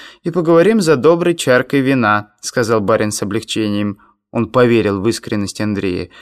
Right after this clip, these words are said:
Наверное, понял, что тот не опасен. «Я хотел бы задать один нескромный вопрос,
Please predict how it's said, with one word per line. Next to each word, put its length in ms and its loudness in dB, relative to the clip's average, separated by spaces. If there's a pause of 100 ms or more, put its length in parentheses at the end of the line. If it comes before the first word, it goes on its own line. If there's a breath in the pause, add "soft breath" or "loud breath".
(120 loud breath)
Наверное, 460 2
понял, 280 -2
что 220 -6
тот 220 -6
не 100 -2
опасен. 600 -6 (1500 loud breath)
«Я 400 0
хотел 420 -2
бы 120 0
задать 420 0
один 260 0
нескромный 560 0
вопрос, 760 0